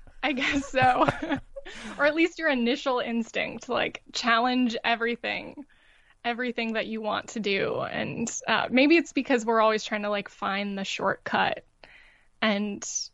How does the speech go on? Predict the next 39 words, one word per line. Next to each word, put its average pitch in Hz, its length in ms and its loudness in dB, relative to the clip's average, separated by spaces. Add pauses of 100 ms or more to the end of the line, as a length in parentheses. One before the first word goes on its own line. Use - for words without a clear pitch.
(280)
finish 233 340 4
a 220 60 -4
project 208 640 -4
quickly. 202 560 -6
And, 196 180 -4
or - 140 0
at 247 160 4
least 311 240 6
for 226 160 2
me, 196 560 -4
I'm, 202 360 -4 (180)
you 214 140 -2
know, 190 340 -4 (760)
very 202 560 2 (280)
careful 208 500 0
about 202 400 0 (200)
my 208 180 -2
time. 233 520 0
So 220 200 -4
then 202 420 -2 (720)
I 214 80 2
think, 202 400 -4 (300)
like, 214 180 0
I, 208 260 2
I'll 202 220 -4
have 226 200 0
a 220 60 -6
plan 233 480 2
for 208 220 -6
my 214 140 -4
writing 262 400 2
goal 208 360 -4
and, 202 380 -10
you 226 140 0
know, 196 240 2
I - 160 0
wanna 240 280 4
get 247 200 0
this - 480 -6